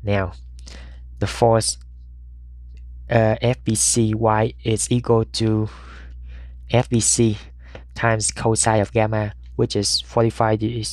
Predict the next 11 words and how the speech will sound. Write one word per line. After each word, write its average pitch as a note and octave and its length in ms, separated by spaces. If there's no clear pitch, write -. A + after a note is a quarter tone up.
minus A2+ 380
theta G#2+ 240
over A2 160
two. G#2 300
All A2 80
right, B2 200
keep A#2+ 140
in A2 80
mind G2+ 160
this. A#2 300
Now, A2 300